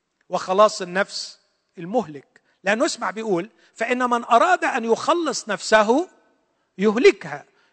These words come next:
يبقى في إذن نوع من خلاص النفس بيعمل إيه؟ بيهلكها.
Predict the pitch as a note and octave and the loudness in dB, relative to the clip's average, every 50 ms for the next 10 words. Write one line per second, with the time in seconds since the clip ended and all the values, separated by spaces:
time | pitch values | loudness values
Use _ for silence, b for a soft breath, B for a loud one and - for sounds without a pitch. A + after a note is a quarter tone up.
0 | _ F3+ F#3+ F#3+ - - G#3 F#3+ - - E4 E4+ D4+ - - C#4+ A3+ E3+ A3+ C4 | _ 0 0 0 2 -2 -2 -2 0 0 0 0 0 0 -4 -6 -2 0 2 2
1 | C#4+ F4 F4 - _ _ _ A3+ A3+ D4+ F4 - - G#3 A3 G#3+ G3+ - - G#3+ | 2 2 -2 -12 _ _ _ -6 -2 0 0 0 0 -2 -2 -2 -2 0 2 6
2 | G#3 A#3 C4+ D4+ - - C#4 B3 G#3+ G#3+ A#3 B3 - - - A3 G3 G#3+ G#3 F3+ | 6 8 6 6 2 -4 -6 -2 0 0 0 0 -2 -10 -12 -6 -2 -2 -2 0
3 | F#3+ F#3 F3+ F3+ G3+ B3+ C#4+ - _ _ _ _ _ _ _ _ _ _ _ _ | 2 4 6 6 6 6 4 -6 _ _ _ _ _ _ _ _ _ _ _ _
4 | _ _ E3 F#3 G#3+ A3+ C#4+ F#4 - - - | _ _ 0 0 0 2 -2 -4 -4 -8 -18